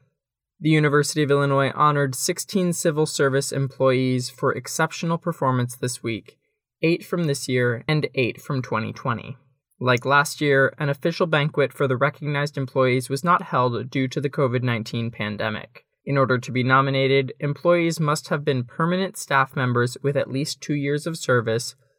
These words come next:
or been retired employees in status appointments during this calendar year. Finalists were chosen by a committee who were approved by Chancellor Robert Jones. Several individuals who took part in managing covid-related issues were nominated.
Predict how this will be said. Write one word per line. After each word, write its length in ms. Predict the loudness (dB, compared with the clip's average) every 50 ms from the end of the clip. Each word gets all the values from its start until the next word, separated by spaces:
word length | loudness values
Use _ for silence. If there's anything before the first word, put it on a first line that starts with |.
| _ _ _ -2
or 340 | 2 4 6 6 6 6 4
been 280 | 4 2 2 2 4 4
retired 500 | 2 0 -2 -2 0 2 2 2 2 0
employees 680 | -2 -4 -4 0 0 2 2 2 2 0 -2 -2 -4 -6
in 220 | -4 -2 0 0 -2
status 500 | -4 -6 -4 -2 -2 0 0 -2 -4 -6
appointments 640 | -8 -6 -6 -8 -6 -6 -4 -4 -6 -6 -8 -10 -14
during 440 | -10 -4 0 2 2 2 2 0
this 180 | 0 0 -2 -4
calendar 440 | -2 -2 -2 -2 -2 -2 -4 -4 -4
year. 460 | -2 -2 0 0 0 -2 -4 -8 -12 _ _ _ _ _ -2
Finalists 480 | 0 0 2 2 2 2 2 0 -2 -2
were 80 | -2 0
chosen 380 | 2 4 2 4 4 2 2
by 160 | 2 4 4
a 100 | 4 2
committee 600 | 2 0 -2 0 0 0 0 0 0 0 -2 -2 -6 _
who 80 | -4 0
were 160 | 2 4 2
approved 580 | 2 0 -2 0 2 2 2 2 0 -2 -2
by 100 | 0 0
Chancellor 500 | 0 0 -2 -2 -2 -2 -2 0 -2 -2
Robert 380 | 0 2 0 0 0 -2 -6 -6
Jones. 640 | -4 -2 -2 -2 -4 -6 -10 -12 -12 -12 -12 -14 -14 _ _ _ _ _ _ _ _
Several 400 | -4 2 2 4 6 6 4 4
individuals 560 | 4 2 2 2 0 0 0 0 -2 -2 -4
who 100 | -6 -6
took 280 | 0 0 0 0 0 0
part 260 | 4 4 4 4 4
in 180 | 0 -2 -2
managing 460 | 0 0 0 0 0 0 0 -2 -2 -2
covid-related 720 | 0 0 2 2 0 0 0 0 0 2 2 0 0 -2
issues 520 | -4 -4 -6 -4 -2 0 0 0 0 -2
were 160 | -2 -2 0 2
nominated. 760 | 2 2 2 0 0 -2 -4 -4 -6 -6 -8 -8 -10 -12